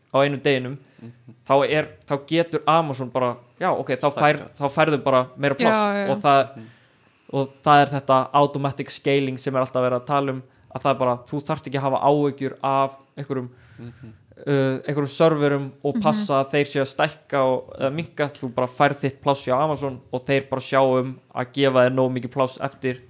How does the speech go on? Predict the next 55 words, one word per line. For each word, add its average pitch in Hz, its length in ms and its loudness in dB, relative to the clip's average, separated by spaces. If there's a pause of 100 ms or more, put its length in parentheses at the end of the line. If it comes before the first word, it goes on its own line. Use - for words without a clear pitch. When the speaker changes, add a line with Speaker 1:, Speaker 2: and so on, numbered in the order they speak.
(120)
Speaker 1:
umferð. - 340 -10 (240)
Speaker 2:
Einmitt. 113 280 -16
Speaker 3:
Ná, 220 120 -2
þú - 60 -2
ert 202 80 -18
bara, 214 180 0
þú 202 60 -4
veist, 220 160 -4
í 226 40 -6
staðinn 233 260 0
fyrir 214 100 0
að 208 40 0
vera 208 140 0
búin 202 160 -8
að 262 240 2
ákveða 254 240 0
að 233 60 -2
við 226 100 -4
þurfum 226 240 -2
svona 254 240 -4
stórt - 400 -4
eða 220 100 -4
svona 247 220 -6
mikið, 262 440 -4
Speaker 1:
Mhm. 139 280 -4 (100)
Speaker 3:
þá 226 100 -2
fer 233 180 0
það 214 100 0
bara 208 140 2
eftir 214 280 -4
virkninni 190 480 -4
hjá 185 140 -2
ykkur. - 240 -8
Speaker 1:
Já. - 140 2 (360)
Speaker 3:
Þannig 196 140 -4
að 226 80 2
ef 233 80 2
það 208 80 4
er 208 80 0
lítilega 220 540 0
mikil 233 280 -2
virkni, 233 340 -2
þá 214 100 -2
Speaker 1:
Mhm. 160 60 -6
Speaker 3:
borgið 202 380 0
þið 196 60 -2
fyrir 208 240 -2
það, 185 240 0
eða 175 140 0
eruð 190 120 2
þið 190 60 -2
með 196 160 -2
eitthvað 202 80 -12
fast - 220 -10
verð? - 400 -12